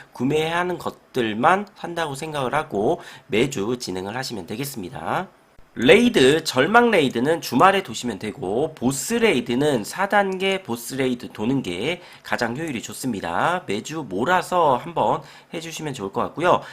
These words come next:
자, 이번 구월 이십사일 업데이트로 이제 빠르고 편하게 돌 수가 있겠습니다. 여기 콘텐츠와 관련된 핵심 가이드 영상은 오른쪽 상단이 클릭해 보시면 좋을 것 같습니다.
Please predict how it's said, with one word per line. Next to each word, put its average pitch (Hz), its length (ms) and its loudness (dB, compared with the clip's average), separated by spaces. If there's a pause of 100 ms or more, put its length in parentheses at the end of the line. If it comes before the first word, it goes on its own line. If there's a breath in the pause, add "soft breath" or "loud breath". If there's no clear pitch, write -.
(100)
자, - 60 -8
이번 196 500 8
구월 156 280 6
이십사일 120 380 -2
업데이트로 110 480 -4
이제 101 260 -8
빠르고 185 580 4
편하게 165 460 -6
돌 92 100 -14
수가 92 220 -10
있겠습니다. 101 880 -2 (380 loud breath)
여기 185 380 4
콘텐츠와 196 680 -2
관련된 113 600 -2
핵심 202 440 -6
가이드 123 340 -4
영상은 110 600 -4 (240 loud breath)
오른쪽 175 500 -2
상단이 139 600 -4
클릭해 139 220 -10
보시면 160 540 -4 (100)
좋을 95 220 -8
것 92 100 -10
같습니다. 95 800 -4